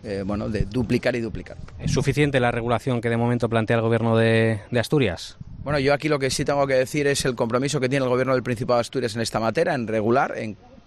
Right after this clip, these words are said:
Speaker 1: controlar, en que esto no vaya más, pero como todo en la vida se necesitan también, pues, más recursos para intentar, pues, eh, ayudar, y volvemos a repetir la frase desde otea. Nosotros lo que queremos es ayudar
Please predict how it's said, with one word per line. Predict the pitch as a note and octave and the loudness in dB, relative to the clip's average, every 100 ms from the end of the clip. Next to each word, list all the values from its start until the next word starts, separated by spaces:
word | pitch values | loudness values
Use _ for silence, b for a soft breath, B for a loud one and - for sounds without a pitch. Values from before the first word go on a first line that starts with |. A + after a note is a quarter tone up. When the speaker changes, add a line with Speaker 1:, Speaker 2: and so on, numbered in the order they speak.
| - | -8
Speaker 1:
controlar, | - B2 A2+ B2 E3 - b b b - | -4 -2 2 2 2 0 b b b -12
en | A#2+ A2+ | -10 -6
que | C3+ | 0
esto | D3+ - D3 | 0 2 0
no | D3 C3+ | 2 4
vaya | C3+ B2 A#2 | 2 0 -4
más, | C#3 G3 - b b b | -4 -6 -10 b b b
pero | A#2 A2+ G#2+ - - | -2 -2 -2 -8 -8
como | G#2 G#2+ | -4 -2
todo | C3 B2+ | 0 0
en | |
la | B2 | -2
vida | A#2 B2 C3+ | -2 -2 -2
se | - | -2
necesitan | A2 A2 A2 B2 A2+ | -4 -4 -4 -2 -2
también, | A2+ A2+ B2 | -2 -2 -4
pues, | A#2+ G2+ | -4 -4
más | A#2 B2+ | -2 0
recursos | B2+ C3 A2+ C#3 C#3+ - B B - | -2 -4 -4 -2 -2 -6 B B -4
para | A2 | -2
intentar, | G#2+ F#2+ G#2+ A#2 B2 C#3 | -2 -4 -2 0 0 -2
pues, | - G#2 - | -6 -8 -6
eh, | F#2+ F#2+ F#2 - - | -6 -4 -4 -8 -4
ayudar, | D3 C#3 C#3 F3+ C3+ G#2+ _ | -4 -4 -4 -4 -4 -8 _
y | C3 | -16
volvemos | B2 B2+ D#3 F3 | -10 -8 -8 -8
a | E3 | -6
repetir | D3+ C#3 C3+ C3 | -6 -6 -6 -4
la | A#2+ | -2
frase | C3+ C3 C3 A#2 B B | 0 -2 -2 -10 B B
desde | G#2+ A#2 A#2 | -2 0 0
otea. | G2+ A2+ - - B B B | 2 0 -2 -10 B B B
Nosotros | B2 C#3+ E3+ | -4 -2 0
lo | E3 | 0
que | D3 | 0
queremos | C#3 D3 C#3 | -2 -2 0
es | C#3 - | -2 0
ayudar | A#2 A#2+ C3 A2+ | 0 2 2 0